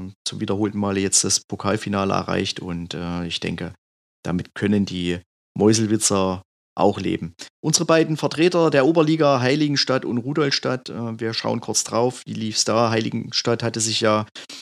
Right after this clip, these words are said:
durchaus noch mal ganz gut verstärkt in der Winterpause und sich da ein bisschen was erhofft. Allerdings ist es jetzt am Ende im März nur drei Punkte aus vier Spielen geworden.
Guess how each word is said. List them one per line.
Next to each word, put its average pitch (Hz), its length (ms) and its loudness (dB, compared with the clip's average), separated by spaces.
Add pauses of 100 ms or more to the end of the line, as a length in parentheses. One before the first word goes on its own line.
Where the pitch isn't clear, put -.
(200)
durchaus 123 460 4
noch 123 100 2
mal 120 320 4
ganz 113 240 0
gut 156 220 -6
verstärkt 143 520 2
in 151 140 0
der 131 320 6
Winterpause 151 640 2
und 120 140 2
sich 123 160 -2
da 120 340 2 (400)
ein 110 40 -12
bisschen 131 220 0
was 120 160 4
erhofft. 120 380 0
Allerdings 120 460 0
ist 117 200 -2
es - 80 -2
jetzt - 400 -2
am 110 180 -4
Ende 123 260 0
im 110 100 0
März 117 300 0
nur 117 400 0
drei 113 260 2
Punkte 131 480 0
aus 117 240 0
vier 123 180 -2
Spielen 131 600 0
geworden. 143 500 0